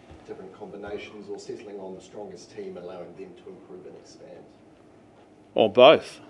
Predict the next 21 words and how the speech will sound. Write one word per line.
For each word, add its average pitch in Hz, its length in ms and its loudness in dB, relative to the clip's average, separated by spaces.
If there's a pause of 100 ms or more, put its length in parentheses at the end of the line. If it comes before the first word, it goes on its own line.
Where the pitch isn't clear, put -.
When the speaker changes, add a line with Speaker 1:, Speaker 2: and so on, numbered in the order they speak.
(180)
Speaker 2:
I 104 60 -8
think, 110 320 -4
uh, 110 460 0
you 110 100 -4
know, 113 100 2
when 120 140 6
you've 107 140 2
got 117 260 6 (280)
talent 120 540 4
like 113 160 0
we've 101 240 -4
got, 131 320 8
then 113 160 0
you've 110 140 0
got 120 100 6
a 113 60 4
little 113 200 2
bit 113 120 2
of 107 100 0
wriggle 120 300 6
room 110 420 0